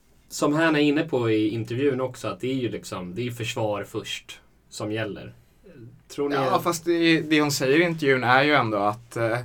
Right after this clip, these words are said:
Speaker 2: de vill jobba upp en fys-, fysik för att pressa och att det är klart att det är ett försvarsspel, men att pressa högt är ju ändå
Speaker 1: Mm.
Speaker 2: ett offensivt försvarsspel som, ja, herrarna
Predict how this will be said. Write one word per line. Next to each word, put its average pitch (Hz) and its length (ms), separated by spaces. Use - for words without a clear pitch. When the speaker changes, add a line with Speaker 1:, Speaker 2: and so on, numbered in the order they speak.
Speaker 2:
de 117 160
vill 113 100
jobba 113 200
upp 113 140
en 113 120
fys-, 117 260
fysik 113 340
för 110 140
att 104 200
pressa 120 500
och - 260
att - 380
det 120 80
är 117 40
klart 120 180
att 107 60
det 117 100
är 113 40
ett 107 100
försvarsspel, 113 680
men 101 140
att - 100
pressa 113 340
högt 127 340
är 101 200
ju 101 140
ändå 98 360
Speaker 1:
Mm. 107 320
Speaker 2:
ett - 320
offensivt 113 640
försvarsspel 104 680
som, 101 440
ja, 92 280
herrarna 110 460